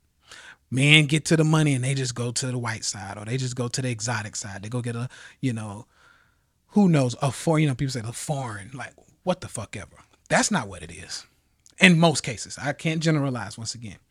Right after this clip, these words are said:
In most cases, I don't think that's what it is. What it really is, is men, especially men who, who have means, they just looking for the best looker, right? They're looking for the best shapely, you know, it ain't anybody a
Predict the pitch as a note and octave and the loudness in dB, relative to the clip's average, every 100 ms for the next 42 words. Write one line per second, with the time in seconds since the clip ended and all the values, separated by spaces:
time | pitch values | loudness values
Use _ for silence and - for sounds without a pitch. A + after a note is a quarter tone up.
0 | _ - F3+ F#3 F3+ E3 D#3 - C#3 C3+ | _ -4 0 2 2 0 -4 -4 -2 -2
1 | - B2 G#2 G#2+ G#2+ B2 A2+ - - - | -4 -8 -10 -12 -10 -10 -10 -16 -20 -20
2 | - - - B2+ A2+ F#2 F#2+ A#2 C#3 D#3+ | -20 -18 -2 0 0 -2 -4 2 4 6
3 | E3+ F#3 G3 A#3 - - _ _ _ _ | 6 4 2 -2 -10 -18 _ _ _ _
4 | _ _ _ - _ A#2 G#2 A#2 F3+ - | _ _ _ -20 _ -6 -2 0 0 0
5 | - _ _ - - G#2+ C3 C#3 C#3 C#3+ | -14 _ _ -6 -4 -6 -2 2 4 4
6 | B2+ C#3+ - A#2 G#2 B2 G#2+ A#2+ D3+ B2 | 2 -4 -10 -8 -4 -4 -2 0 0 -2
7 | G#2+ - - _ _ - A#2 A2 B2 A#2 | -6 -12 -18 _ _ -10 -6 -4 -4 -6
8 | G2 F#2 F2 G2+ G2+ A2 F2+ - - _ | -8 -12 -12 -10 -8 -10 -12 -16 -18 _
9 | _ _ _ _ _ _ - G#2 A#2+ - | _ _ _ _ _ _ -10 -8 -8 -10
10 | _ B2+ C3+ B2+ A#2+ A2+ G2+ F#2 B2+ C3 | _ -2 0 0 -2 -6 -12 -4 0 2
11 | B2+ - - - - D#3+ D#3+ - D#3+ D#3 | 0 -4 -2 2 4 4 2 0 2 4
12 | D#3+ D#3 - - - _ _ D#3 D3 A#2 | 4 2 -6 -20 -20 _ _ 4 4 2
13 | G2 - _ _ - _ _ _ E3 F#3+ | -8 -14 _ _ -20 _ _ _ 0 6
14 | C#4+ A#3+ F#3+ D3 A2 | 8 8 8 6 2